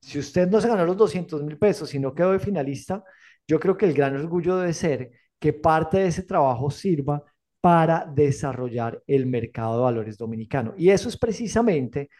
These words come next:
lo que quiso la Asociación de Fondos de Inversión cuando conoció sobre este concurso.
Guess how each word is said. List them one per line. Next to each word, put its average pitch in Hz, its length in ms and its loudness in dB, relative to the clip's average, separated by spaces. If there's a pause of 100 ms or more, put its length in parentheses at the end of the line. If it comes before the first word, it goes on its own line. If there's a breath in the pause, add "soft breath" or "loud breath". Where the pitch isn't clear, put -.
(300 soft breath)
lo 160 180 2
que 156 180 -2
quiso 165 340 -2
la 196 140 4
Asociación 147 680 -2
de 151 100 0
Fondos 175 460 -4
de 185 80 -8
Inversión 170 640 -4 (360 soft breath)
cuando 160 380 4
conoció 147 640 0
sobre 156 420 0
este - 260 -10
concurso. 147 640 -2